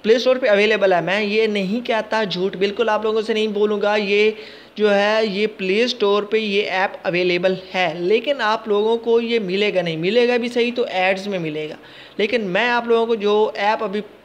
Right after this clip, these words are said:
method बताने वाला हूँ, उससे आप लोग इसको download करेंगे तो ये simply बिल्कुल ads के बगैर ads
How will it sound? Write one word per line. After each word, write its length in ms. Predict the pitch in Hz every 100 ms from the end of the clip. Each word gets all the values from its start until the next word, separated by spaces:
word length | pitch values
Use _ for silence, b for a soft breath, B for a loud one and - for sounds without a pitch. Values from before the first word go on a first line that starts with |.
| - 226
method 600 | 190 190 185 214 233 220 226 196
बताने 340 | 180 180 196
वाला 240 | 208 185 190
हूँ, 140 | 202
उससे 360 | 196 196 - 214
आप 280 | - 180 196
लोग 180 | 190 190
इसको 240 | 185 202
download 500 | 180 170 165 170 233
करेंगे 400 | 233 208 196 214 220 B B B B
तो 120 | - 202
ये 300 | 196 220 226
simply 720 | 226 - 196 202 220 226 240 240 B B B 185 - 202
बिल्कुल 760 | 220 254 247 - 233 247 247 240
ads 360 | 208 208 214 214
के 180 | 247 226
बगैर 540 | 185 180 196 208 220
ads 380 | - 190 196 202